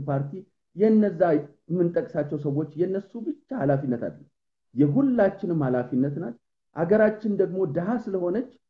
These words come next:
ልንጠላት አንችልም፣ አይገባም። ድህነቷን ማላቀቅ፣ ከቴክኖሎጂ ሰ-፣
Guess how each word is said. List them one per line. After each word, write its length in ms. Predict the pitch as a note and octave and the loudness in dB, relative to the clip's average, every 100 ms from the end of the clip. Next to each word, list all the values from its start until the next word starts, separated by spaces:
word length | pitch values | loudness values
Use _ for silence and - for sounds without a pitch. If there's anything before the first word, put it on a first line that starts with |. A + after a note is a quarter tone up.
| _ _ _ _ | _ _ _ _
ልንጠላት 580 | C#3+ F3 E3+ E3 D3+ C#3+ | -2 0 0 -2 -4 -4
አንችልም፣ 500 | A2+ G#2 - C3+ G3+ - A2+ A#2+ | -4 -4 -6 -12 -12 -12 -6 0
አይገባም። 720 | E3 C#3+ - C3+ - - F3+ C#4+ - _ _ _ A#2+ | 2 2 0 -2 -2 -6 -4 -6 -10 _ _ _ 0
ድህነቷን 800 | F#3 G3 G3 F3+ E3 F#3 G#3 G#3+ C#3+ | 4 4 4 2 0 0 -2 0 2
ማላቀቅ፣ 720 | C#3 C3+ B2+ B2 A#2+ G#3 A3 - _ _ _ _ _ | 2 2 0 -4 -4 -6 -8 -10 _ _ _ _ _
ከቴክኖሎጂ 640 | G3 G#3 G#3 G#3+ G3 F3+ E3+ E3+ | -4 2 2 4 2 0 -2 -8
ሰ-፣ 220 | - | -10